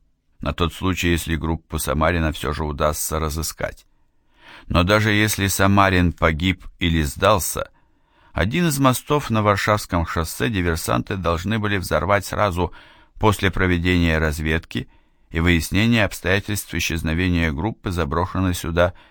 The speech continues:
месяц назад. Этой мелкой диверсией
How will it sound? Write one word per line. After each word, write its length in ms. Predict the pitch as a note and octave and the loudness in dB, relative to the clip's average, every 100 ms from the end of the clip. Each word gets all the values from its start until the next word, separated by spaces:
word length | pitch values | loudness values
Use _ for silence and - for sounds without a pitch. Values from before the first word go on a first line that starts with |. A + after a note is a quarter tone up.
| _ | _
месяц 420 | E2 E2+ E2 D#2 D#2+ | 0 2 0 -4 -4
назад. 420 | D#2 - G1+ - - _ _ _ _ _ _ - | -4 -4 -8 -10 -20 _ _ _ _ _ _ 2
Этой 340 | G2 F2 F2+ | 2 4 2
мелкой 480 | F2+ F#2 E2+ - E2 | 4 4 4 0 -2
диверсией 800 | D#2+ F2 C3+ G#2 - B1+ - | -2 -2 -2 -4 -6 -8 -10